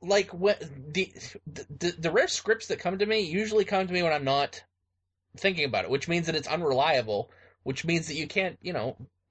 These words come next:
depend on me to be, you know, have a certain amount of stuff ready for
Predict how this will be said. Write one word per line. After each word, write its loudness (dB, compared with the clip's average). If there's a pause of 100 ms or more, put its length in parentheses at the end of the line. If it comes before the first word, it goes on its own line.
depend -2
on 2
me 0
to -4
be, 0
you -4
know, -4
have 0 (160)
a 0
certain 0
amount -2
of -2
stuff 0
ready 0
for -2